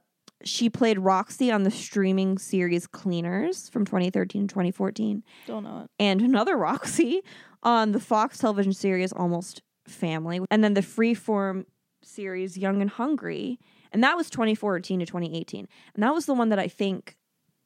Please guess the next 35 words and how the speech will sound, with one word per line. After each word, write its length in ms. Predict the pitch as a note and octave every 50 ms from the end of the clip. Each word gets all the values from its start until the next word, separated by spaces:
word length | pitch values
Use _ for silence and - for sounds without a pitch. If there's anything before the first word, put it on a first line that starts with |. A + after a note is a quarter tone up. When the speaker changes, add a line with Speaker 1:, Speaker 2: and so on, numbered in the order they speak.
| _ _ _ _ _ _ _
Speaker 1:
Ashley 380 | - G#3+ G#3+ - - - G3 F#3+
Tisdale 340 | - G#3 G#3+ G#3 - G#3 G3
helped 180 | G3 - -
produce, 320 | - G#3+ F#3 - G3 - -
remember? 420 | G3 F3+ F3+ F#3 G3 G3 G#3+ G#3 - _ _ -
Speaker 2:
Hmm. 320 | C#4+ C4 B3+ A#3+ A3+ G3+
Speaker 1:
And 80 | G3+ G3
they 240 | F3+ F3 F3+ F3 - - _ _ _ _ _ _ _ _ _ _
kissed. 260 | - - G#3+ G#3 G3+ -
Somebody 280 | - C4 B3+ A3+ G#3+
as 80 | G3+ G3
a 40 | G3+
lesbian 440 | F3 F3 F3 F3 - F#3 F3 E3+ E3+
and 180 | E3+ E3+ E3 -
something. 460 | - E3 D#3+ - - - G3 G3 F#3+ - _ _ _ _ - - -
Speaker 2:
Mm-hmm. 520 | A#3 A3+ G3+ A3 A3+ A3 G#3+ G#3+ G#3+ A3+ A3+ - _ -
Speaker 1:
And 220 | - G3+ G#3 G3 F#3+
she 220 | - - C4 E4 G#4+
received 420 | G#4+ - - - A3+ G#3+ - -
three 200 | - A3 A3 G#3+
Teen 280 | - - - B3 A3 G#3+
Choice 260 | - C#4+ G#4 - -
Award 220 | - A#3 F#3+ F#3 G3+
noms 380 | G#2+ G2+ G2+ - - A3 - -
for 120 | - -
that. 240 | G2+ F2+ C2 - - _ _ _ _ _ - - _ -
Speaker 2:
Wow. 600 | A#3+ A3 A#3 A#3 A#3 D4+ G4+ A4+ G4+ E4 A#3+ A3
Speaker 1:
Mm-hmm. 280 | G3 G3 G3 G#3 C4 C4+ - - - - - - - _ _ _ _ _ _ _ _ _ _ _ _ _ _ _ _ _ _ -
<laughs> 500 | - - - - - - - F4+ G4 F#4 F#4 A4 _ _ _ _ _ _ _ - - - - _
Yeah, 100 | - -
she's 160 | A3 - C#4+ C4+
getting 260 | - C#4+ A#3 G#3+ G3
Teen 280 | - - B3+ A3+ A3
Choice 320 | G#3+ B3+ A3+ G#3+ A3+ - B3
Awards. 440 | G#3+ G#3 G3 G3+ G3+ A3+ - -